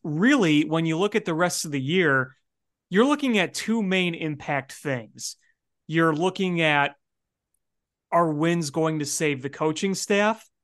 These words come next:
And is there gonna be enough for the Bears to say, "Hey, Justin Fields is our guy"?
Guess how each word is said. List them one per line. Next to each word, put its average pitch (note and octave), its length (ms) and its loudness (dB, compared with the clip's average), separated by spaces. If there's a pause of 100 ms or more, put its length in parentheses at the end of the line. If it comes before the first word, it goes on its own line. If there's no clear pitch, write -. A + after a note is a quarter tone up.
(380)
And F3+ 180 0
is D3+ 160 -2
there F#3 100 4
gonna F#3 220 0
be F3 140 2
enough E3 320 0
for F3 60 -8
the D#3 120 -2
Bears D#3 400 2
to D3+ 100 -10
say, C#3+ 300 -2
"Hey, D3 260 0
Justin C#3+ 420 -4
Fields C#3 400 -6
is C3 140 -8
our C3 160 -4
guy"? A#2+ 400 -4